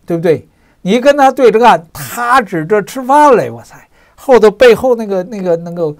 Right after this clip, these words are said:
支持他某些说法的生命，也是依附于他而存在。呃，这是大家可以就听得懂，就，我们就听故事，就讲故事，所以不去做过多的评价这些通灵者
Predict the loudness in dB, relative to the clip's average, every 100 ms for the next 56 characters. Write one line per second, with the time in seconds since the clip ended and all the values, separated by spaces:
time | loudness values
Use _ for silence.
0 | _ _ _ -12 -8 -6 -6 -6 -6 -8
1 | -8 -8 -6 -6 -8 -10 -14 -14 -14 -14
2 | -12 -12 -14 _ _ -10 -8 -6 -8 -10
3 | -8 -6 -6 -6 -8 -8 -10 -12 -10 -12
4 | -10 -10 -6 -6 -6 _ _ _ _ _
5 | _ _ -8 -6 -6 -12 _ -4 -2 -2
6 | -8 -6 -2 0 0 -4 -6 -8 -8 -10
7 | -10 -10 -8 -8 -12 -20 -20 -16 -14 -10
8 | -8 -6 -6 -8 -8 -6 -8 -10 -12 -10
9 | -10 -14 -10 -10 -10 -8 -4 -4 -6 _
10 | _ _ -6 -6 -4 -8 -8 -6 -6 -4
11 | -2 -2 -2 -4 -4 -6 -10 -12 -10 -6
12 | -8 -10 _ _ _ _ _ _ -8 -4
13 | -4 -6 -6 -6 -4 -8 -10 -14 -18